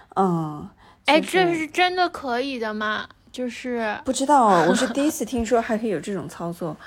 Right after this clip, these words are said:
Speaker 2: <laughs> 呃，可是如果你传唤，然后我开始疯狂的删，还是说传唤那一刻他就把我手机抢走了呀？
Speaker 1: 传唤的话，可能是从数据库直接调吧，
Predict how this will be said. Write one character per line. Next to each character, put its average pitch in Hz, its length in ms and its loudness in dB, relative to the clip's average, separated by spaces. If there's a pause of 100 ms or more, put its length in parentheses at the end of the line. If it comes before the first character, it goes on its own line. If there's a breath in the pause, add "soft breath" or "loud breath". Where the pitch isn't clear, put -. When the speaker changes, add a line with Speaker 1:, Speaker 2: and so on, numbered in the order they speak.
(120)
Speaker 2:
<laughs> - 260 -20
呃， 339 140 0
可 302 220 2
是 339 280 2 (200 loud breath)
如 294 160 2
果 359 140 8
你 330 180 -4
传 220 320 -2
唤， 294 240 4
然 262 120 -4
后 302 160 2
我 262 40 0
开 285 220 -10
始 262 100 -10
疯 285 240 -10
狂 254 220 -6
的 226 100 -4
删， 240 480 -6 (200 loud breath)
还 247 180 -2
是 277 100 -4
说 311 200 -2
传 240 260 -2
唤 294 180 -2
那 294 160 -2
一 240 40 -8
刻 285 260 -2
他 269 140 -6
就 269 160 -8
把 233 160 -2
我 233 120 -6
手 233 200 -12
机 240 180 -10
抢 214 320 -10
走 226 200 -8
了 139 120 -14
呀？ 160 160 -10 (480)
Speaker 1:
传 202 240 -2
唤 269 240 -2
的 247 80 0
话， 214 220 -2
可 185 140 -6
能 175 200 -2
是 269 160 -6
从 214 420 -4
数 - 240 -6
据 262 160 -4
库 254 480 -2
直 170 160 -6
接 208 160 -8
调 247 280 -2
吧， 123 440 -4